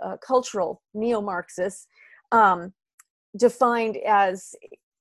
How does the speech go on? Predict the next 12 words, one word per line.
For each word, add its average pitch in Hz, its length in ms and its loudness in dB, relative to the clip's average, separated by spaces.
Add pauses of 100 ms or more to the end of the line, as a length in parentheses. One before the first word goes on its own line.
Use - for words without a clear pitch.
you 226 120 -4
couldn't 254 260 -4
have 220 300 -2
violent 226 580 2
revolution 202 720 -4
in 196 100 -6
the 196 100 -6
West 202 420 2
until 196 340 -6
you 196 180 -6
knocked 196 480 -8
down 208 480 -2